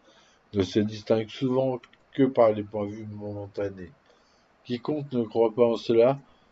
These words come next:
ne peut pro-, pas, probablement pas apprécier la lecture de The Howard the Duck. »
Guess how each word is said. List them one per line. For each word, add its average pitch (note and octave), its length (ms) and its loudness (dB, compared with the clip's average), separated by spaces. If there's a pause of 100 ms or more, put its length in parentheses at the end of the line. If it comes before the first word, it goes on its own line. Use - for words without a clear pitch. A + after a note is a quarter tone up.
(120)
ne G2+ 80 2
peut G#2+ 220 2
pro-, A2 280 4 (120)
pas, G#2 240 2 (220)
probablement A2 840 2
pas A2+ 220 4
apprécier G#2 720 -4 (840)
la F#2+ 220 4
lecture G2 640 -4
de F2+ 340 0
The F#2 220 -8
Howard G2+ 420 4
the F#2+ 200 0
Duck. » E2+ 460 -10